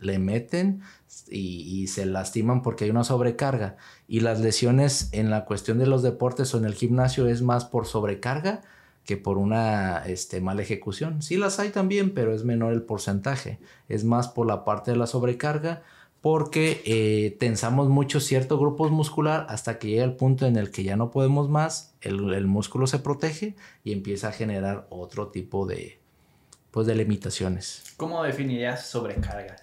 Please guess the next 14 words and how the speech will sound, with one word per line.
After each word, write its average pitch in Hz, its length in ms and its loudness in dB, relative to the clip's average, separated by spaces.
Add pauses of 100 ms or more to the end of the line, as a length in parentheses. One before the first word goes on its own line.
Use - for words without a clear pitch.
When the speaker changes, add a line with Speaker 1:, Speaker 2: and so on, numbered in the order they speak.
Speaker 2:
Yo 135 120 0
no 165 140 -8
sé 160 180 -12
nada 151 360 -6
de 127 100 -6
entrenamiento. 127 420 0
Speaker 1:
La 135 60 2
sobrecarga 147 880 2
es 175 200 2
cuando 165 680 2
no, 147 720 4
cuando 127 720 6
tu 135 80 6
musculatura 127 920 4